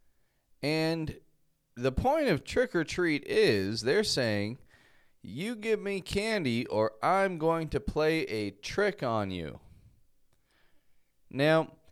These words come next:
if you don't feel that you would want to participate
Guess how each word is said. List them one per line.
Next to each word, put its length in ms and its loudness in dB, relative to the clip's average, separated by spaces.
if 160 -4
you 320 -6
don't 420 0
feel 420 0
that 140 -2
you 120 -2
would 120 0
want 240 0
to 40 -4
participate 1040 -2